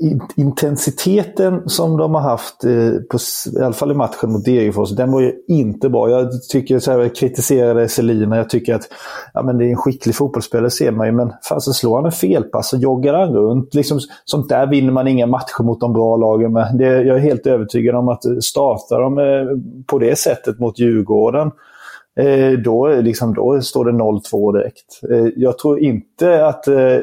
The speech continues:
de behöver upp något snäpp till för att ha chans, eh, i, i, i en sån match.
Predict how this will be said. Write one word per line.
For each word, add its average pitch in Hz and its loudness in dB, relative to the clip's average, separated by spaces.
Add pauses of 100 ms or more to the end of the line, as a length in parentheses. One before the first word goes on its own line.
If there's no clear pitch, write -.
(120)
de 151 0
behöver 135 2
upp 120 0
något 113 -2
snäpp - -6
till 120 2
för 117 -4
att - -8
ha 110 -2
chans, - -4
eh, 104 2
i, 104 -2
i, 110 -2
i 107 2
en 101 -2
sån 120 -2
match. 98 0